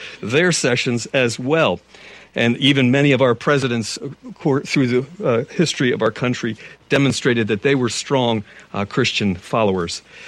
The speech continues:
So we will use some of the prayers of our founders. Actually, we're going to use one of those prayers, uh, even this evening. Let's read together our first president's prayer. George Washington, many people don't know,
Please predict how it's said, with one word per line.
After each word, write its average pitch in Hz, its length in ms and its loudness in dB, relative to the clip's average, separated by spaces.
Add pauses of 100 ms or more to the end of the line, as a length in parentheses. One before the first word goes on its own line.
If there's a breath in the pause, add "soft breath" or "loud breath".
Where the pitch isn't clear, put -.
(140)
So 170 200 2
we 185 280 2
will 180 140 6
use 160 220 2
some 160 220 2
of 123 60 -2
the 117 60 -2
prayers 160 440 0
of 139 340 0
our 117 200 2
founders. 147 440 -2
Actually, 143 340 0
we're 120 100 -4
going 135 180 2
to 131 40 0
use 120 180 2
one 147 180 2
of 151 80 2
those 117 240 2
prayers, 120 440 0 (280 loud breath)
uh, 107 180 0
even 135 400 2
this 113 300 -4
evening. 139 420 2 (360 loud breath)
Let's 247 280 -4
read 202 260 2
together 151 420 0 (600 loud breath)
our 147 120 0
first - 640 -2
president's 156 580 0
prayer. 120 280 -2
George 143 320 2
Washington, 143 800 0
many 143 200 -2
people 135 280 -2
don't 131 240 -2
know, 135 240 0